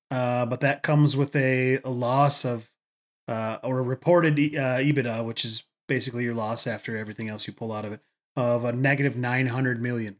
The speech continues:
So pretty, pretty tough times to be in the Siemens Gamesa finance department.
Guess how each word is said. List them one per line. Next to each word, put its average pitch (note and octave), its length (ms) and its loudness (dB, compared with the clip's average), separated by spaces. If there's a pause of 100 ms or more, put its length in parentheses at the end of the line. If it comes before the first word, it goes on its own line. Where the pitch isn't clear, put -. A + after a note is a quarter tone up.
So G#2+ 500 -6 (680)
pretty, D#3 200 4
pretty D3+ 240 2
tough D3+ 280 0
times C#3 500 2
to C#3 80 -2
be B2+ 220 0
in B2 80 0
the A#2+ 60 -2
Siemens C3 340 0
Gamesa A#2+ 340 -2
finance A2+ 460 -4
department. G#2+ 480 -10